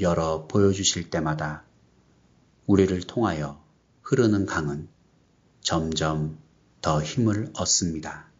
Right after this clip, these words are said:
만일 당신이 예수님을 믿는다면 하나님께서는 다른 사람들을 위하여 당신 안에 세찬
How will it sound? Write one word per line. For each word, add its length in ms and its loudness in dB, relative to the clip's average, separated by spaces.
만일 360 2
당신이 760 0
예수님을 560 4
믿는다면 840 -2
하나님께서는 1000 2
다른 320 -2
사람들을 720 -4
위하여 560 -8
당신 420 0
안에 380 -4
세찬 720 -4